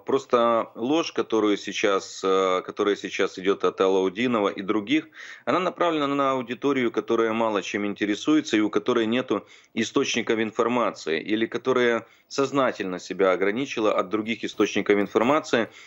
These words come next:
которые доносят правду о том, что там сейчас происходит. К слову,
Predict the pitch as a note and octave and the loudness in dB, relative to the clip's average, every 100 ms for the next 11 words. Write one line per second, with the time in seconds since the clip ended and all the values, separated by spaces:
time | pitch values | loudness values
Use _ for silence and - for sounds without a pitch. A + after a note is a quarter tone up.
0 | - - G#2+ C#3 C3 A2 A2+ A#2+ - G2+ | -4 -2 2 4 4 2 0 0 -2 -2
1 | A#2 A#2+ A#2 A2 G#2 - B2 A2 - A#2 | 0 0 2 -2 -2 -2 -2 -4 0 2
2 | A2+ A2 G#2 G#2 - G#2+ - - - - | 4 2 0 -4 0 0 -2 -14 -20 -20
3 | - - B2 C#3 - C#3+ G2 E2+ - B2+ | -12 2 4 4 0 2 2 2 -2 2
4 | D#3+ D#3 A2 | 4 4 2